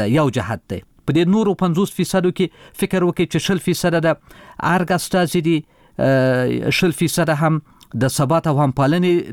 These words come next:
د ډلې استازي دي او دا لس فیصده هم د نورو ګوندونو او نورو کسانو استازي دي.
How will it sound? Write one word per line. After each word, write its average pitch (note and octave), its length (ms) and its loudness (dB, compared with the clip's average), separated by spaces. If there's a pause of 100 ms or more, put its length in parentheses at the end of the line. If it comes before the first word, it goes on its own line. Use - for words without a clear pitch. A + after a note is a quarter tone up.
(100)
د D#3 120 0
ډلې D#3+ 240 2
استازي D3+ 500 -2
دي D3 60 2 (400)
او B2 40 4 (120)
دا C3+ 140 2
لس - 180 -6
فیصده D3+ 380 0
هم D3 100 0 (400)
د C#3+ 140 2
نورو D3+ 220 2 (100)
ګوندونو D3 340 0
او D3 140 2
نورو D#3 240 2
کسانو B2 340 0
استازي A2+ 460 -2
دي. G#2+ 60 -4